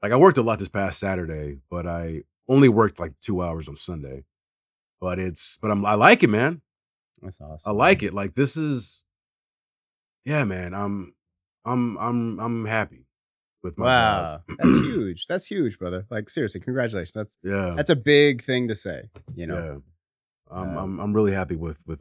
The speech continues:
Speaker 1: with the job and how things are going. So, yeah, man, it's cool.
Speaker 2: That's exciting as hell. I'm really happy for you.
Speaker 1: Yeah, thanks, man.
Speaker 2: That's really, really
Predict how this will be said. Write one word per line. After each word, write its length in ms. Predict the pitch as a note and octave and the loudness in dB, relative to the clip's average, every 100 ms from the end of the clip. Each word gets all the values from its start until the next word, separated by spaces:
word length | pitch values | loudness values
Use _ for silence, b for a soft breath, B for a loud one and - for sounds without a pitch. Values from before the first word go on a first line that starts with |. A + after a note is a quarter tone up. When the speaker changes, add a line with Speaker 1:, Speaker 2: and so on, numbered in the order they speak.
| - | -12
Speaker 1:
with 120 | E2 | -16
the 60 | C#2 | -14
job 420 | D#2+ E2 D#2 D2 | -10 -8 -8 -10
and 80 | D#2 | -12
how 340 | D#2+ D2 C#2+ C#2 _ _ _ _ _ | -12 -12 -12 -18 _ _ _ _ _
things 220 | - E2 D2+ | -10 -10 -10
are 40 | |
going. 460 | C2+ D2+ C#2+ C2 B1+ _ | -12 -10 -10 -14 -20 _
So, 400 | - B1 C2 C2 _ _ _ _ _ _ _ _ _ _ _ _ | -20 -18 -18 -20 _ _ _ _ _ _ _ _ _ _ _ _
yeah, 140 | A#2 C3 | -4 -4
man, 200 | D#2+ E2 | -4 -8
it's 100 | - | -8
cool. 320 | G#2 E2 C#2 _ _ _ _ - | -6 -6 -10 _ _ _ _ -8
Speaker 2:
That's 200 | A2 A2 | -8 -8
exciting 360 | - G2 F#2 | -8 -6 -6
as 120 | F2+ - | -10 -14
hell. 160 | C#2+ E2 | -14 -10
I'm 180 | G#2+ G#2+ | -8 -4
really 220 | G#2 F#2+ | -4 -4
happy 240 | E2+ E2+ | -6 -10
for 200 | - D2 | -14 -16
you. 120 | C2+ G2+ _ _ _ | -16 -20 _ _ _
Speaker 1:
Yeah, 200 | E2 D#2 D2 | -10 -10 -8
thanks, 280 | F#2+ D#2 - | -8 -8 -12
man. 240 | B1+ A#1+ _ _ _ _ | -20 -20 _ _ _ _
Speaker 2:
That's 260 | E2+ D#2+ - | -16 -16 -18
really, 160 | D2 | -20
really 180 | C#2+ - | -20 -20